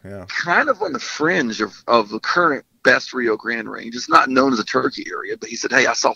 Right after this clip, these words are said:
Speaker 2: thirty birds crossing the state park road into a field
Speaker 1: Oh, that's
Speaker 2: a couple
Speaker 1: cool.
Speaker 2: weeks ago." We see birds fairly frequently. So I was on a trip to go to Buckner, uh, Camp Buckner for Buckner Children's Village, doing some ministry work with my animals, me and my buddy Cole. And, uh,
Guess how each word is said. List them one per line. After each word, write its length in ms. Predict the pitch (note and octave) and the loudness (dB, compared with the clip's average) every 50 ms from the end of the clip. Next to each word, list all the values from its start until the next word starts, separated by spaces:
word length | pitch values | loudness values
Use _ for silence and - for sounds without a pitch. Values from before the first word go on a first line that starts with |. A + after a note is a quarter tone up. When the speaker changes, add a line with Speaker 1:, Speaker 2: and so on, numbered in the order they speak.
| - - | -2 0
Speaker 2:
thirty 280 | - A#2+ B2+ C3 - B3 | 2 2 2 2 0 -2
birds 400 | - A2+ A2+ - G#2 - - - | 0 0 0 0 0 -4 -8 -8
crossing 360 | - G#2 G2+ A2 - - - - | -6 -6 -6 -6 -6 -12 -14 -16
the 60 | - | -18
state 280 | - - - - - - | -10 -2 -2 -2 -2 0
park 300 | - B2 C3 B2+ - - | 0 2 2 2 0 0
road 220 | - F#2+ A2 A#2+ | 2 2 2 2
into 260 | A2+ A2 - - G#2 G#2 | 0 -4 -8 -12 -14 -14
a 40 | |
field 440 | - - A2 C#3 C3 G#2+ G2 - _ _ - - - - | -12 -8 -4 -4 -4 -4 -6 -8 _ _ -20 -18 -14 -10
Speaker 1:
Oh, 120 | F#2 E2 D2+ | -8 -8 -8
that's 180 | D#2 D#2+ - | -8 -10 -6
Speaker 2:
a 20 | - | 2
couple 280 | - C3 B2 - G#2+ | 2 2 2 2 0
Speaker 1:
cool. 20 | A2 | 2
Speaker 2:
weeks 240 | C#3 D#3 - - D3 | 2 2 2 0 0
ago." 300 | C#3 C#3 C3+ C#3 C#3+ B2+ | 2 4 4 4 4 2
We 100 | A#2 - | 0 -2
see 160 | - - G#2+ | -4 -6 -6
birds 340 | - - A2+ A#2 A#2+ A#2+ - | -4 -2 -2 -2 -2 -4 -10
fairly 260 | - - C#2 - - | -12 -14 -14 -14 -12
frequently. 460 | - - D#3+ - - - C3 C3+ D3+ | -4 -4 -4 -4 -4 -8 -8 -8 -8
So 220 | - - C#3+ B2 | -4 -2 0 0
I 160 | - B2+ C3+ E3 | 2 4 4 4
was 160 | G3 F#3+ G3 | 4 2 0
on 80 | F3+ | -4
a 60 | D#3 - | -6 -8
trip 340 | - - - D3+ E3+ - | -8 -4 -2 -2 -2 -2
to 80 | - B2+ | -2 -4
go 80 | - A#2 | -2 -2
to 100 | G#2+ - | -4 0
Buckner, 520 | - B2+ B2 - - _ C3 B2 A#2+ A#2 - - | 2 2 2 2 0 _ -8 -8 -8 -6 -6 -4
uh, 160 | - A2+ - | -4 -4 -4
Camp 280 | - - C#3 - - - - | -6 -8 -10 -10 -10 -6 -4
Buckner 300 | A#2 A#2 - _ A#2+ - | -4 -4 -4 _ -18 -18
for 100 | _ - - | _ -12 -6
Buckner 240 | - - - - B2 | -6 -6 -6 -8 -12
Children's 380 | - - C3+ C3 B2+ A2 - - | -8 -8 -8 -6 -8 -10 -8 -8
Village, 260 | A2 A2 A2 - - | -6 -6 -6 -8 -4
doing 220 | - B2+ B2+ A#2+ | -2 -2 -2 -2
some 160 | - - - _ _ _ _ _ _ _ _ _ | -4 -10 -16 _ _ _ _ _ _ _ _ _
ministry 340 | B2 C3 C#3+ - - B2 A#2 | -6 -4 -4 -6 -8 -6 -4
work 140 | A2 G2+ - - | -4 -4 -4 -6
with 500 | _ _ _ _ _ _ _ _ _ - | _ _ _ _ _ _ _ _ _ -6
my 80 | - | 0
animals, 440 | F#2 C#3 C3 B2 A2+ A2+ - - - _ _ - A#2 | 2 2 2 0 -2 -6 -10 -12 -18 _ _ -4 -2
me 80 | A#2+ | 0
and 60 | A#2+ | 0
my 60 | A#2 A2 | 2 4
buddy 220 | B2 B2 A2+ A2 | 4 4 4 2
Cole. 400 | - - C3 B2+ A#2 A2+ A2+ - _ - - - - - - - - _ _ | 2 2 4 4 4 2 -2 -8 _ -20 -20 -20 -20 -20 -20 -20 -20 _ _
And, 320 | A2+ A#2 A#2 A2+ A2 A2 A#2 | -2 0 0 -2 0 2 2
uh, 280 | A2 A#2 A2 G#2 G#2+ | 4 4 2 0 -2